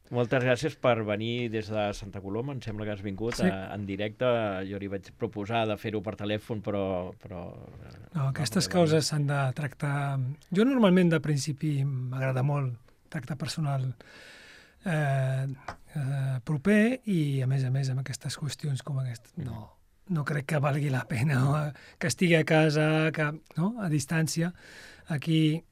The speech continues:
Speaker 2: conec més persones també, ens vam conèixer amb tu el dia aquest divuit d'octubre, i ara conec a tres persones més, a, i al nostre tècnic, gràcies. Per tant,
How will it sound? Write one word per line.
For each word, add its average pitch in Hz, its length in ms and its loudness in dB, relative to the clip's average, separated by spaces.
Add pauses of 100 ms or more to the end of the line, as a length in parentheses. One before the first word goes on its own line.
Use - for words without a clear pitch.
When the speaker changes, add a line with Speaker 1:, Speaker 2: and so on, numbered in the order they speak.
Speaker 2:
conec 151 380 -2 (180)
més 160 220 0
persones 185 440 0
també, 214 380 0
ens 151 420 -4
vam 156 140 -2
conèixer 160 360 -2
amb 147 160 -2
tu 160 300 0
el 147 140 -2
dia 156 220 0
aquest 151 260 -4
divuit 147 460 -2
d'octubre, 202 440 0 (160)
i 175 40 -2
ara 139 380 -6 (240)
conec 147 380 -6
a 151 160 -4
tres 147 220 -8
persones 151 400 -10
més, 202 240 -4
a, 160 200 -10 (600)
i 165 80 -10
al 135 120 -4 (220)
nostre 135 300 -8
tècnic, 160 360 -6 (280)
gràcies. 180 500 -4 (540)
Per 160 180 2
tant, 156 220 2